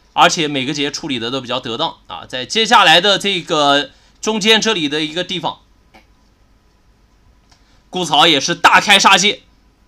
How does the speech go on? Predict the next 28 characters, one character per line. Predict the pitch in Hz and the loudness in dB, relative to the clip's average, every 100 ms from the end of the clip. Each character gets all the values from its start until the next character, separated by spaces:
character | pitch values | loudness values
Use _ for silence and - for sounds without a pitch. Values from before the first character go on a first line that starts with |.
| _ _ _ _ _ _ _ _ | _ _ _ _ _ _ _ _
啊， | - - | -20 -16
在 | - 143 | -6 -2
这 | 143 147 | 0 0
个 | 135 127 | 2 0
白 | 131 151 | 2 0
棋 | 170 | 0
想 | 165 139 | -2 0
要 | 151 | 0
强 | - 156 180 | -2 -6 -6
行 | 190 | -8
突 | - 220 | -8 -4
围 | 156 | -2
的 | 180 | -2
时 | 147 | -4
候， | 139 139 | -6 -6
左 | - 175 170 | 0 2 4
边 | 220 277 | 4 4
先 | 277 240 | 2 0
连 | 190 196 | 0 -2
回， | 160 196 - | -4 -6 -6
先 | 208 202 | -6 -4
确 | - 190 | -6 -4
保 | 127 | -4
这 | 151 | -4
里 | 139 | -4
的 | 127 | -4
安 | 135 | -4
全。 | 139 92 | -6 -12